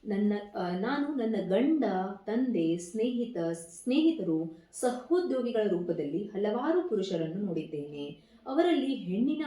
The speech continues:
ಬಗ್ಗೆ ಇರುವ ಅಪಾರ ಗೌರವವನ್ನು ಮನಗಾಣಿದ್ದೇನೆ. ಆದರೆ ನಮ್ಮ ಸಮಾಜದಲ್ಲಿ ಗಂಡು ಮಗುವಾಗಲೇಬೇಕು, ಇಲ್ಲವಾದರೆ ಜನ್ಮ ಸಾರ್ಥಕವೇ ಅಲ್ಲ ಎಂಬಂತಹ ತಲೆಬುಡ ಇಲ್ಲದ ನಂಬಿಕೆಯ ಬಗ್ಗೆ ನನ್ನ ತಿರಸ್ಕಾರ.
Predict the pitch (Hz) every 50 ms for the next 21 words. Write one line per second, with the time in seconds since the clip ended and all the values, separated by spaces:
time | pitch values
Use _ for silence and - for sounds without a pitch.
0 | 240 208 214 208 202 208 202 185 175 170 160 175 185 180 180 175 - 190 208 240
1 | 277 262 233 190 185 185 196 208 196 180 170 156 147 160 196 262 - - - -
2 | - _ - 190 196 220 226 214 196 175 160 156 156 156 160 143 135 139 143 143
3 | 143 139 - - - _ - 185 190 220 240 262 233 175 160 147 151 175 254 -
4 | - - - _ - 214 240 285 339 370 339 - 247 208 190 185 196 220 240 240
5 | 208 190 175 175 180 208 208 202 196 220 254 285 311 302 254 220 185 185 180 190
6 | 190 196 220 247 269 302 311 359 359 339 233 196 170 156 - - 135 147 151 160
7 | - 214 226 262 285 269 233 196 175 160 156 156 156 170 240 - - - - -
8 | - - 202 233 254 294 320 330 320 311 - 214 190 208 233 - - 247 - 262
9 | 240 262 240 - - 196 190 214 214 196 160 143 139 - - - - _ _ -
10 | 233 240 262 294 330 339 339 339 226 208 180 165 175 - - - 214 214 254 311
11 | 320 320 311 311 311 - 214 220 220 233 269 302 320 269 226 165 156 165 208 240
12 | - - - - - - - - 208 214 233 277 302 330 330 330 - 240 202 180
13 | 165 170 160 151 151 - 151 165 214 269 254 - - - - 170 165 160 156 185
14 | 269 - 233 185 175 170 165 - - 165 147 139 135 139 143 139 135 131 -